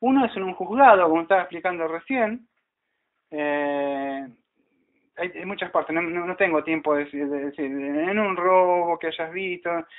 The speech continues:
en, en, algo que se, se, se en un juzgado, ¿no? Que vos, te, vos pasás al frente a decir como testigo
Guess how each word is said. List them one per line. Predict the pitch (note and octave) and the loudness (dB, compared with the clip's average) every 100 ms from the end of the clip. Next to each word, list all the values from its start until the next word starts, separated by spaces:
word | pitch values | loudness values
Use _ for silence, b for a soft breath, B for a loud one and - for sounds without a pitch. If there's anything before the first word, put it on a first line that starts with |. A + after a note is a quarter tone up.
| B B | B B
en, | D#3 E3+ D#3+ | -10 -8 -8
en, | D#3+ D#3+ F3 F#3+ | -8 -8 -4 4
algo | C4+ C4 | 4 4
que | G3+ | 0
se, | G3 F3+ | -4 -6
se, | F3 D#3+ | -8 -4
se | |
en | G3 G3+ | -4 -2
un | |
juzgado, | F#3 F3+ E3+ C3+ C#3+ | -2 6 6 8 6
¿no? | G3 G#3 | 4 4
Que | D#3+ - | -6 -6
vos, | D#3+ F3+ | -6 -6
te, | F3+ D#3+ - | -8 -16 -18
vos | D#3 F3 F#3+ _ - | -4 -4 -4 _ -4
pasás | - F#3 F#3+ | -4 -4 -2
al | F#3 | -2
frente | G3 A3 A3 A3+ G3+ | 0 -2 2 2 4
a | E3+ | 0
decir | E3 - G#3+ G3 | -2 -6 -8 -6
como | F3 E3+ | -8 -6
testigo | E3+ - A3+ A#3 B3 | -8 -4 -2 4 2